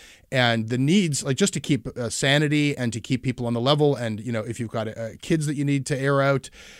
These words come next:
uh, if you need to get away from a bad part, there's all kinds of different circumstances. And we, we need, like, to somehow balance the stringency with compassion from authorities and just, like, a little bit of flexibility.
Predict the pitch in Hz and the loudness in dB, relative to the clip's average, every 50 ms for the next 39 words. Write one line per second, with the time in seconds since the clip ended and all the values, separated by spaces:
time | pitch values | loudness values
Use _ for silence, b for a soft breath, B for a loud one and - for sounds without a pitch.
0 | B B B - 135 123 120 117 104 135 - - 139 127 120 127 117 123 117 113 | B B B 0 2 2 4 2 2 0 -2 0 0 0 0 0 0 0 0 0
1 | 107 127 156 175 175 147 - 151 135 123 113 117 104 101 - - - 156 170 160 | 2 4 6 6 6 6 4 0 0 0 0 -2 -2 -2 -4 -4 -2 -2 -2 -2
2 | 160 160 151 - - 202 240 247 - - - 196 202 208 175 180 156 160 143 - | -2 -4 -4 -2 0 0 0 0 0 -2 0 2 2 2 2 2 0 -2 -2 -2
3 | 151 131 - 165 143 - 151 - - 139 120 113 - - 110 107 120 117 123 127 | -4 -2 -2 -4 -4 -4 -6 -4 -2 -2 -2 -2 -2 -4 -4 -4 -2 -2 -2 -2
4 | 120 123 123 120 131 135 131 127 131 123 120 120 - - - b b b b b | -2 -2 -2 0 0 0 0 0 0 0 0 -2 -4 -6 -14 b b b b b
5 | b b b - 143 123 - - 165 151 143 143 135 123 131 127 131 135 131 127 | b b b -4 -2 2 2 4 4 4 4 4 4 4 4 4 4 4 4 2
6 | 113 - 131 120 - - - 139 139 127 127 127 120 - - 123 113 110 - - | 0 -2 -4 -6 -6 -2 0 0 2 2 2 0 -2 -2 -2 -2 -2 -2 -4 -6
7 | _ _ _ _ - 127 120 - - 139 - - 127 135 135 - 156 120 - - | _ _ _ _ -4 -4 -4 -2 -2 -2 -2 2 2 2 2 2 0 -2 -2 -2
8 | 113 110 - - 120 113 107 107 113 107 110 110 101 139 143 - 165 117 110 107 | -4 -4 -2 -2 -2 0 0 -2 -2 -2 -4 -4 -4 -2 -2 -2 -2 -2 -2 -2
9 | 113 123 147 180 175 147 127 113 - - - 127 117 - - 117 104 104 123 127 | 0 2 4 4 4 4 2 0 -2 -2 -4 -4 -2 -2 -4 -4 -4 -2 0 0
10 | 123 110 107 101 - | 2 0 0 -4 -6